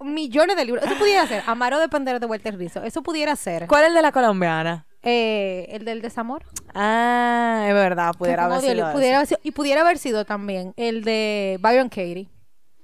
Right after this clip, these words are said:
Speaker 1: Claro que yes. ¿Entiendes? Entonces
Speaker 2: Bueno, pero di-, no dijiste
Speaker 1: Ah.
Speaker 2: ninguno. Ninguno dijiste.
Speaker 1: No, pero porque estaba pensando en los más cerca. Eso, eso para mí estaba más cerca que ese. Está difícil, señores.
Speaker 2: Dale, Nicole.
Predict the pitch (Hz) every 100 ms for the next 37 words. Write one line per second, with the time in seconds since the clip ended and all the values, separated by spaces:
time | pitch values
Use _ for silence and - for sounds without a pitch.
0 | - - - - - - 294 247 254 -
1 | 170 165 - - - - - 254 339 202
2 | 208 196 208 233 294 285 262 240 233 269
3 | 285 349 415 494 254 302 330 370 392 -
4 | - - 262 262 262 220 180 185 175 170
5 | - 262 294 269 330 339 254 277 262 269
6 | 277 302 247 320 302 294 277 262 254 -
7 | 240 254 240 190 185 262 - 254 226 320
8 | 269 349 320 254 214 226 220 214 208 202
9 | - 160 180 - 175 - - - - -
10 | - - - - - - - - 214 202
11 | - 226 214 170 175 170 170 202 196 -
12 | - - - - 202 175 165 165 165 165
13 | 151 143